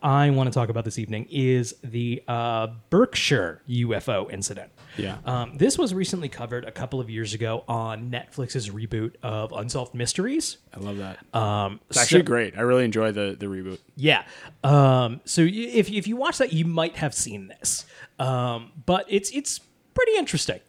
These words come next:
Speaker 1: Um, a-, as we've talked about before, it, maybe don't come to Brian and Eric for a whole bunch of original reporting. But
Speaker 2: No, for sure
Speaker 1: <laughs>
Speaker 2: not.
Speaker 1: I will, uh, we'll post all the sources, as always, uh, in our blog.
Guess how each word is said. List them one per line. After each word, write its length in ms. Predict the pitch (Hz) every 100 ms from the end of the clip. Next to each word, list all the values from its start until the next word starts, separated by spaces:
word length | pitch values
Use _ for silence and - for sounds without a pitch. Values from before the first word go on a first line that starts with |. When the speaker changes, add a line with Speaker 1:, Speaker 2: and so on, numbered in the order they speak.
| _ -
Speaker 1:
Um, 580 | 147 147 143 139 139 - -
a-, 140 | 202 -
as 400 | 208 226 233 170
we've 220 | 185 160
talked 260 | 165 143 -
about 200 | 135 117
before, 440 | 107 139 135 127
it, 360 | 165 147 - - - - _
maybe 380 | 180 175 196 196
don't 180 | 190 190
come 200 | - 147
to 60 | 135
Brian 280 | 135 135 127
and 100 | 127
Eric 240 | 123 127
for 100 | 135
a 60 | 123
whole 100 | 123
bunch 220 | 127 120
of 80 | 117
original 480 | 104 117 123 123 120
reporting. 640 | 117 131 131 151 180 156
But 100 | 107
Speaker 2:
No, 160 | 98 90
for 180 | 110
sure 140 | 117 110
Speaker 1:
<laughs> 0 |
Speaker 2:
not. 220 | 113 -
Speaker 1:
I 60 | 202
will, 260 | 160 160 160
uh, 280 | 156 143 - - - 214
we'll 120 | 170
post 280 | - 151 -
all 260 | 143 135 127
the 120 | 123
sources, 540 | - 117 - 113 110 -
as 240 | 117 107 110
always, 440 | 98 95 95 - -
uh, 220 | 120 110 -
in 280 | 139 131 139 -
our 300 | 123 127 -
blog. 480 | 156 202 214 139